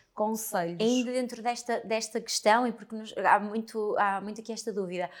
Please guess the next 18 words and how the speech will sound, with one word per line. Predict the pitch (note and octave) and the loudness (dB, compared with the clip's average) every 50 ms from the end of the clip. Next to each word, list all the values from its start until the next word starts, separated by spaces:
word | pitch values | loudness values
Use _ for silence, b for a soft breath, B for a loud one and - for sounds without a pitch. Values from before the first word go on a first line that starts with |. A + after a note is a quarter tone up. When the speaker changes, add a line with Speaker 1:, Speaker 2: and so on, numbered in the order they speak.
| B B B B _ | B B B B _
Speaker 2:
quais | - A#3+ B3 A#3+ | 2 4 4 4
são | B3+ C4 | 2 -2
os | C4 A#3 A#3 | -4 -4 -4
melhores | B3 B3 B3 A3+ A#3 | -4 -4 -4 -4 -6
alimentos | A#3+ A#3+ A#3 A3+ A3+ A3 - | -6 -4 -4 -4 -4 -4 -6
para | - - A3 | -6 -6 -4
fazer | A3 G#3 G3+ A3 A3+ A3 - | -4 -2 -2 -2 -2 -2 0
pré-treino | - A3+ A#3 A3+ A3 A3+ - A3 A3+ A#3 B3 A#3+ | 2 4 4 4 2 2 2 2 4 4 2 0
e | A#3 A3+ | 0 -2
pró-treino? | A#3 A3 G#3+ A3 A3 A3 - F3+ E3 D#3+ E3+ | -2 -4 -4 -4 -4 -4 -4 -4 -2 -4 -4
O | F3 | -6
que | - G#3 | -6 -8
é | |
que | G3+ - | -8 -8
costumas, | - - - A3 A3 G#3+ A3 A3+ A3 - - - | -10 -8 -6 -6 -4 -4 -4 -2 -2 -2 -2 0
eh, | - G#3+ G#3 - | -2 -2 -2 0
eh, | - G#3+ G#3 G3+ G3+ G3+ G3+ G3+ G3 G3+ G3+ | 0 0 0 0 -2 -6 -6 -8 -8 -8 -10
recomendar? | F#3 - - - - G3+ G#3 G#3 G#3 F#3+ F3 - E3+ - | -10 -10 -10 -10 -8 -8 -6 -4 0 2 2 2 0 -2